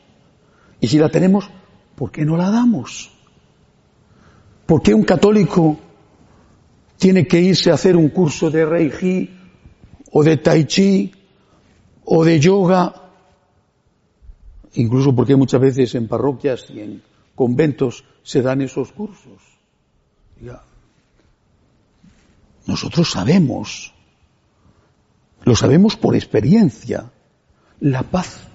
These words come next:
inmensa que te da la confesión. Por ejemplo,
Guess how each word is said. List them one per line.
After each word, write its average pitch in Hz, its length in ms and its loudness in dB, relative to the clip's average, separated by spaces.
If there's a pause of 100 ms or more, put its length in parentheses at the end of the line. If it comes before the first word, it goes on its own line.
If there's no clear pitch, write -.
(400)
inmensa 156 800 -2 (600)
que 160 140 0
te 151 140 0
da 165 200 -6 (520)
la 139 120 -8
confesión. 123 540 -4 (1400)
Por 123 100 -4
ejemplo, 165 460 -8